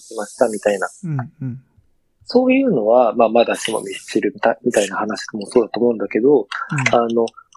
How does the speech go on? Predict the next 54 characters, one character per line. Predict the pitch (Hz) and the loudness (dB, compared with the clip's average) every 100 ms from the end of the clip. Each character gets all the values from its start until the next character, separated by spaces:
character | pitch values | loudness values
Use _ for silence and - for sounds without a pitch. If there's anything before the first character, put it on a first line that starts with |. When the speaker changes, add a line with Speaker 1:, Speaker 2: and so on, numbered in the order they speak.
| _ _ _ | _ _ _
Speaker 1:
も | - 170 | 2 2
う | 113 - | 2 2
デ | 277 359 | 4 4
ビ | 277 190 | 4 4
ュ | |
ー | |
し | 147 | 2
た | - 185 | 0 -2
時 | - - - | -2 -8 -2
か | - | 0
ら | 127 135 117 - - | 2 2 0 -8 -14
フ | - | 0
ィ | 131 | 0
ジ | 151 | 2
カ | 170 170 | 0 2
ル | 165 165 | 2 2
一 | 180 - _ | -2 -2 _
本 | 117 - | -2 -2
み | |
た | 98 107 | -8 -8
い | |
な。 | - _ _ | -8 _ _
う | 107 107 107 | -10 -6 -2
ん、 | |
な | 107 113 | 0 0
ん | |
だ | 110 | 0
ろ | 110 | -2
う、 | |
ハ | - 151 | 0 0
ン | 165 | 0
プ | - 165 | 0 0
バ | 151 | 2
ッ | 151 _ | -2 _
ク | - | -6
と | - | -6
か | - | -6
さ、 | - 104 98 - _ - 165 | -2 -2 -2 -8 _ -12 -6
Speaker 2:
う | |
ん。 | 147 127 - - - _ | -6 -6 -12 -20 -20 _
Speaker 1:
そ | - - - 233 262 277 | -16 -6 2 2 4 2
う | |
い | 262 | 2
う、 | 269 262 254 | 4 2 0
こ | - 208 208 202 | 2 2 4 -2
う、 | _ _ _ _ _ - | _ _ _ _ _ 0
な | 160 | 0
ん | |
だ | 135 | 0
ろ | 110 - _ _ _ _ _ - - 403 | -4 -10 _ _ _ _ _ -12 -10 -8
う、 | 165 147 147 143 143 139 131 | -2 0 0 0 0 -2 -2
う | 135 | -2
ー | |
ん、 | 131 | -2